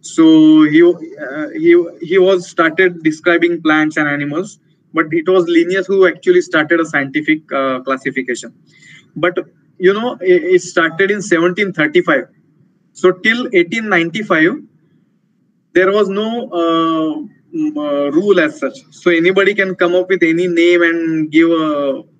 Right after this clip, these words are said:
scientific name to it. Okay. Now remember, in scientific name, you will find two words. First is genus, second is species.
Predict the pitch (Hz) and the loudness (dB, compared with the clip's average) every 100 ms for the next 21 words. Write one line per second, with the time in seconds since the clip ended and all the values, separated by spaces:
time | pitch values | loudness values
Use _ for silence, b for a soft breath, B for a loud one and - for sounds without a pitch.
0 | _ _ 165 151 156 160 156 143 135 123 | _ _ -4 -2 -2 -2 -2 -4 -4 -6
1 | - - _ _ - - 208 - B B | -8 -12 _ _ -18 -4 -4 -4 B B
2 | _ 160 170 190 220 226 220 208 165 160 | _ 0 2 0 -2 -2 -2 -2 -2 -2
3 | 180 208 208 175 185 202 - 170 180 170 | -4 -6 -4 -2 -2 -4 -2 2 2 2
4 | 175 185 185 202 180 156 123 - - _ | -2 -2 -6 -2 2 2 0 -6 -18 _
5 | _ _ - 170 175 180 151 156 160 233 | _ _ -2 0 2 -2 0 -2 -2 -2
6 | 262 170 151 156 185 220 - 156 127 107 | -2 -4 -2 0 -2 -2 -4 -4 -4 -10